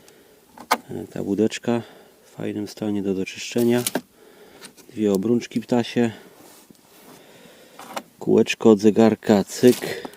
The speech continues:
A tu jeszcze pierścienie wiodące, to miedziane.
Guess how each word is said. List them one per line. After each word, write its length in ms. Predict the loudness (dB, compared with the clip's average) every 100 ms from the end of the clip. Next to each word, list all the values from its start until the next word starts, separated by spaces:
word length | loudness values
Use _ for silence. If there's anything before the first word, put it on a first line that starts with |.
| -20 -20 -20 -20 -20
A 300 | -8 -6 -4
tu 100 | -2
jeszcze 380 | -2 -2 -6 -10 -10 _ _ -20 -20 -20 _
pierścienie 580 | -10 -8 -8 -2 0 2
wiodące, 440 | 2 0 0 -2 -4
to 120 | -2
miedziane. 600 | -2 0 2 2 2